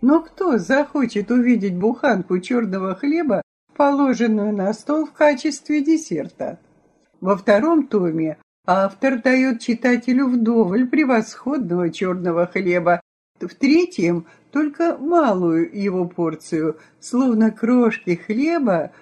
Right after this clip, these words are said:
в хорошо приготовленном, не слишком жирном плам-пудинге. В письме к мистеру Смиту,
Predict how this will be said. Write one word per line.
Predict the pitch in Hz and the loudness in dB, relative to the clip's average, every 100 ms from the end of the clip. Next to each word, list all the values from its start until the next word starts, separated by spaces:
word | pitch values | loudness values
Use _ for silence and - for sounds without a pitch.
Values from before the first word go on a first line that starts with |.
| _ | _
в | - | -2
хорошо | 247 247 240 226 - - 202 | 0 2 2 -2 -6 -2 -2
приготовленном, | 202 294 285 220 208 160 175 247 269 269 269 - _ | -2 -2 0 0 0 -4 -4 -2 -2 -2 -4 -8 _
не | 302 320 | 2 2
слишком | - 214 185 180 - 320 254 | 2 -2 -2 -4 -4 0 0
жирном | 165 151 139 160 156 - | 0 -4 -4 -6 -6 -8
плам-пудинге. | 302 277 220 - 143 143 131 127 135 127 - _ _ _ _ _ _ _ _ _ _ _ | 0 0 0 -2 -8 -6 -6 -6 -8 -10 -16 _ _ _ _ _ _ _ _ _ _ _
В | _ | _
письме | 277 285 - 262 262 220 | 0 0 2 4 4 2
к | 220 | -2
мистеру | 208 240 226 - 226 226 | 0 0 0 -2 2 2
Смиту, | 226 - 269 269 - 165 160 | -2 0 4 4 0 -4 -4